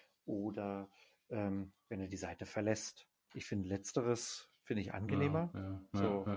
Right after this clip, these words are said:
Speaker 2: dezenter.
Speaker 1: so, "Huhu, wollen Sie schon
Speaker 2: Ja.
Speaker 1: gehen? Komm, hier, melde dich doch noch schnell
Speaker 2: Ja.
Speaker 1: an." Finde ich defensiver, ja. Ähm, aber es ist wohlmerk ein großer Unterschied, also ein spürbarer.
Speaker 2: Mhm.
Speaker 1: Ähm,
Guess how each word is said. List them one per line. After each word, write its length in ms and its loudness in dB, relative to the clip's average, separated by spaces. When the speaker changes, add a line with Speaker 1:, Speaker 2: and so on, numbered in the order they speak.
Speaker 2:
dezenter. 540 4
Speaker 1:
so, 100 -12
"Huhu, 480 4
wollen 160 10
Sie 100 4
schon 280 6
Speaker 2:
Ja. 120 10
Speaker 1:
gehen? 300 8
Komm, 340 0
hier, 140 4
melde 200 -2
dich 100 -12
doch 180 0
noch 120 0
schnell 220 -6
Speaker 2:
Ja. 80 2
Speaker 1:
an." 140 8
Finde 200 0
ich 180 -4
defensiver, 640 2
ja. 180 2
Ähm, 360 2
aber 420 2
es 120 -4
ist 440 -6
wohlmerk 600 0
ein 180 -2
großer 460 2
Unterschied, 600 -4
also 340 -6
ein 220 -8
spürbarer. 840 2
Speaker 2:
Mhm. 120 -8
Speaker 1:
Ähm, 440 0